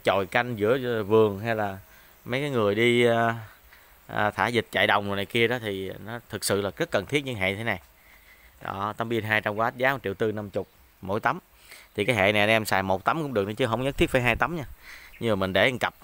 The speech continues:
một cặp pin cho nó đẹp. Đó, một cặp pin chiều dài một mét bốn lăm, chiều ngang là sáu tấc tám.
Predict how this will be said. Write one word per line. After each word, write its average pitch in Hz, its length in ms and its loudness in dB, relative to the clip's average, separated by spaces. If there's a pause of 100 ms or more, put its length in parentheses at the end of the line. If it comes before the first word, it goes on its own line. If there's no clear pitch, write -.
một 82 80 -12
cặp - 140 -4
pin 113 200 -2
cho 110 80 0
nó 120 80 0
đẹp. 92 200 0 (540)
Đó, 107 280 -2 (400)
một - 140 -14
cặp 95 160 0
pin 113 240 0
chiều 107 140 2
dài 98 260 2
một 104 60 -4
mét 127 140 -2
bốn 139 220 0
lăm, 110 180 2
chiều 98 140 -4
ngang 104 240 -2
là 92 60 -4
sáu 120 220 2
tấc 139 220 -4
tám. 147 240 2